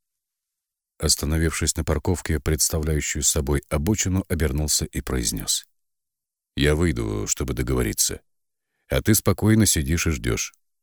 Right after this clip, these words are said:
Отмечая кивок, заставил себя сдержаться от замечания, что убегать ей бесполезно, ведь везде найду. Не стоит повторяться.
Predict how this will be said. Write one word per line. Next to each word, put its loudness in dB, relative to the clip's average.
Отмечая 2
кивок, 2
заставил 0
себя 2
сдержаться 0
от 0
замечания, -2
что -2
убегать -2
ей 0
бесполезно, 0
ведь -2
везде -2
найду. -6
Не 2
стоит -4
повторяться. -6